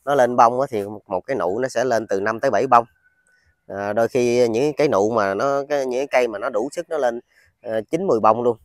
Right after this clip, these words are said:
Nên cả nhà mình thấy bao nhiêu nụ đây là nó sẽ nhân gấp, à, từ năm tới bảy lần, ờ, cái, cái lượng, ờ, lượng bông ha. Nên nó lên một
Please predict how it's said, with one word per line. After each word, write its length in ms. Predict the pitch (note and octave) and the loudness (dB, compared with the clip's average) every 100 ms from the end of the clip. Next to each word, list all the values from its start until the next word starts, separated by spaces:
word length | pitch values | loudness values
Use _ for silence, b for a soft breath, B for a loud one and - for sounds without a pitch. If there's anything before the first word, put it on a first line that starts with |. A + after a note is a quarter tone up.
| - | -12
Nên 380 | A#2 A2+ A#2 A2+ | -8 -8 -8 -6
cả 80 | A#2+ | -6
nhà 160 | G2 | -6
mình 100 | G2+ | -6
thấy 100 | A#2+ | -6
bao 140 | B2+ A#2+ | -4 -4
nhiêu 280 | A2+ G#2+ F2+ | -4 -6 -6
nụ 180 | G2 | -6
đây 160 | A2+ G#2+ | -4 -4
là 120 | G2 | -4
nó 120 | G2+ | -8
sẽ 200 | B2+ G#2 | -8 -8
nhân 340 | A2+ A2 G#2+ G#2+ | -4 -4 -4 -6
gấp, 120 | C#3 b b b b - | -6 b b b b -16
à, 260 | G#2+ G#2 G2 | -10 -8 -6
từ 180 | G2 G2 | -4 -4
năm 280 | G2+ A2+ A#2 | -2 -2 0
tới 100 | C3+ | -2
bảy 200 | F#2 C#3+ | -2 -2
lần, 340 | B2+ F#2+ F#2+ | -2 -2 -4
ờ, 200 | F#2+ F#2+ F2+ | -6 -6 -6
cái, 160 | B2+ C#3 | -6 -4
cái 160 | C#3 C3 | -4 -2
lượng, 320 | F#2 G#2 A2 | -2 -4 -4
ờ, 160 | A2+ | -2
lượng 200 | G2+ G2 | -2 -2
bông 220 | A2 A2 A2+ | 0 0 -2
ha. 120 | A#2+ _ A2+ | -10 _ -10
Nên 120 | A2+ | -6
nó 80 | C3 | -2
lên 220 | A#2 | -2
một 100 | G#2 | -2